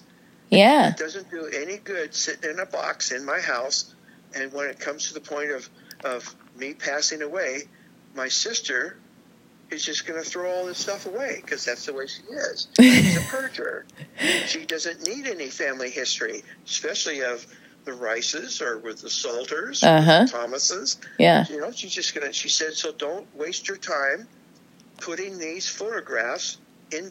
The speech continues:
Speaker 2: books." She says, "'Cause nobody in the family wants 'em."
Speaker 1: Aw.
Speaker 2: My nieces and nephews don't want 'em. They don't want china. They don't want Rebecca's collection of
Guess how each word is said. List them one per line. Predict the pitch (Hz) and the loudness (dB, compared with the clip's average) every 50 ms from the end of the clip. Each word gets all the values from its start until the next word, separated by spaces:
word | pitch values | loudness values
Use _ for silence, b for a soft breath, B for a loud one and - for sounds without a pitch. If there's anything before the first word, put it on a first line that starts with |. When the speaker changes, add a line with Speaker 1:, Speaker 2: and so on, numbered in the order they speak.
| - - | -12 -8
Speaker 2:
books." | - 240 262 - - - - - - - - - - - - - - - - - - - - - - - - - - - - - | -6 -6 -6 -6 -8 -6 -4 -4 -4 -4 -8 -14 -20 -20 -20 -20 -20 -20 -20 -20 -20 -20 -20 -20 -20 -20 -20 -20 -20 -20 -18 -14
She | - - 156 | -10 -6 -4
says, | - 160 156 147 - | -2 -2 -2 -4 -4
"'Cause | - - 147 127 - - b b b b b b - 123 | -4 -4 -6 -6 -6 -12 b b b b b b -14 -8
nobody | 123 131 143 175 175 180 180 185 185 190 185 | -6 -4 -4 -4 -4 -4 -4 -4 -4 -6 -6
in | 185 180 | -6 -6
the | 180 175 | -8 -8
family | - - 170 160 156 156 156 156 156 | -8 -6 -4 -4 -4 -4 -4 -6 -8
wants | 151 143 143 147 147 147 151 - - - | -8 -8 -6 -4 -4 -4 -4 -4 -4 -4
'em." | 104 - - - - - - - - - | -4 -8 -10 -18 -20 -20 -20 -4 4 8
Speaker 1:
Aw. | 277 269 240 208 202 196 190 185 190 190 202 233 285 | 10 10 12 12 12 12 12 12 12 12 10 10 8
Speaker 2:
My | 302 254 277 | 6 2 -2
nieces | 302 294 160 170 180 - - 160 156 165 | -6 -8 -10 -6 -6 -6 -6 -6 -8 -8
and | 160 165 165 156 | -10 -8 -4 -2
nephews | 143 135 131 - 143 139 143 165 190 - | -2 -2 -2 -4 -6 -8 -8 -8 -8 -8
don't | - - 127 147 - | -6 -6 -6 -6 -6
want | - - - - 415 359 | -8 -6 -6 -4 -4 -4
'em. | - - - - B B B B B B B B B B B - - - - - - - | -4 -6 -6 -12 B B B B B B B B B B B -20 -20 -20 -20 -20 -18 -12
They | - 180 220 | -10 -8 -6
don't | 233 202 180 170 | -6 -6 -6 -6
want | 165 175 190 - - - - - - - - - - - - - | -4 -4 -4 -6 -8 -20 -20 -20 -20 -20 -20 -20 -20 -20 -8 -2
china. | - - 220 208 226 254 233 170 113 - - - | 0 0 0 0 -2 -2 -4 -6 -8 -8 -8 -8
They | - 131 | -8 -6
don't | 147 170 180 180 | -6 -6 -6 -6
want | 180 165 170 160 156 - - - - - - - - - - - - - | -6 -6 -4 -4 -4 -6 -10 -20 -20 -20 -20 -20 -20 -20 -20 -20 -18 -10
Rebecca's | 147 160 156 156 180 180 180 - 160 151 | -10 -8 -4 -4 -4 -4 -4 -6 -8 -8
collection | - - - 185 180 190 208 - - 202 185 180 | -8 -10 -8 -6 -4 -4 -4 -4 -6 -6 -4 -4
of | 165 147 131 - | -6 -6 -6 -10